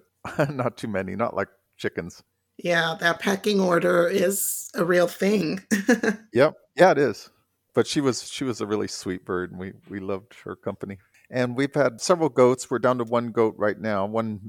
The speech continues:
Speaker 1: mean old goat.
Speaker 2: <laughs>
Speaker 1: And at times we've had up to sixteen chickens. We're,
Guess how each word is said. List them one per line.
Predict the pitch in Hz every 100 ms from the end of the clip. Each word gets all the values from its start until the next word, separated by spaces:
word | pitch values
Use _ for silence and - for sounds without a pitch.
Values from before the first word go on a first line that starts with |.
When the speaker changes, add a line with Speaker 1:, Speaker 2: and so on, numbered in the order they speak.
| 95
Speaker 1:
mean | 107 107
old | 104 101
goat. | 95 104 - _ _ _ 240
Speaker 2:
<laughs> | - - - - - 117
Speaker 1:
And | 117 107 104 - - 110
at | 120 - _
times | - 156 139 120 -
we've | 104 104
had | 120 110 107 101 - _ -
up | 101 _ -
to | 98
sixteen | 98 - - 131 - - - - 135 120 117
chickens. | - - 143 - 147 147 156 -
We're, | 117 113